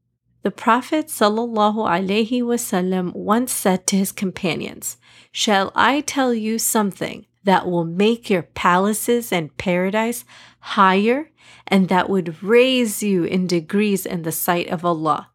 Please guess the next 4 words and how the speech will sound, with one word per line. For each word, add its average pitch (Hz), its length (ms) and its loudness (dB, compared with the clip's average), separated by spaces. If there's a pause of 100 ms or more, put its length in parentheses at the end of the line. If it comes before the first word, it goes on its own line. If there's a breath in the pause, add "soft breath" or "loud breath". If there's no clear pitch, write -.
(360)
His - 220 -6
companions 190 720 0
replied, - 500 -4 (160)
"Yes." 180 840 0